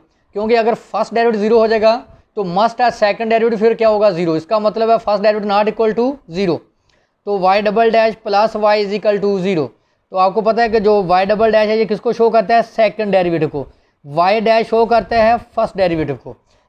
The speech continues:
तो मैंने इसको लिख दिया डी स्क्वायर, y मैंने कॉमन निकाल लिया, क्या आ गया, डी स्क्वायर प्लस वन,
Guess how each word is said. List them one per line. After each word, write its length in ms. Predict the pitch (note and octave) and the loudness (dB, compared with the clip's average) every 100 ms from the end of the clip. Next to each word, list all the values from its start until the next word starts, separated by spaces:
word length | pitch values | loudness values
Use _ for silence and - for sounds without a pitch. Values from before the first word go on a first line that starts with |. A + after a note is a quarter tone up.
| - | -12
तो 60 | |
मैंने 160 | F#3+ G#3 | -6 -4
इसको 180 | G#3+ A#3+ | -2 0
लिख 160 | A#3 | -2
दिया 220 | F#3+ A3+ A3 | 0 0 0
डी 400 | E3 G3 G#3+ A3+ | 0 -2 -2 -4
स्क्वायर, 420 | - A3 A3+ A3+ - _ - - | -2 0 0 -4 -14 _ -20 -10
y 240 | D#3+ F#3+ | 0 0
मैंने 160 | G#3 A3 | 0 -2
कॉमन 240 | G#3 G3 | -2 -2
निकाल 220 | G#3+ A3 A3 | 0 0 0
लिया, 100 | A3 | 0
क्या 160 | G#3+ | 0
आ 20 | |
गया, 120 | G#3+ G#3 | 2 0
डी 240 | F#3 G#3+ | 0 -2
स्क्वायर 280 | F#3+ A3 A3 | -4 -4 -4
प्लस 360 | - F#3+ F#3+ - | -2 0 0 0
वन, 260 | E3+ C#3+ | -2 -4